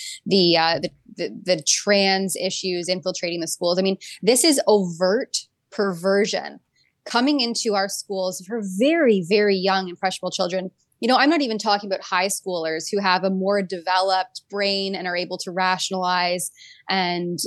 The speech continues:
um, think logically about topics from a more critical perspective. I'm talking about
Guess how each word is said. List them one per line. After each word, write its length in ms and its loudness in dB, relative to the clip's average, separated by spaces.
um, 560 0
think 220 0
logically 600 2
about 400 0
topics 640 -4
from 180 -4
a 60 -4
more 240 0
critical 420 -2
perspective. 500 -2
I'm 140 0
talking 340 -2
about 180 0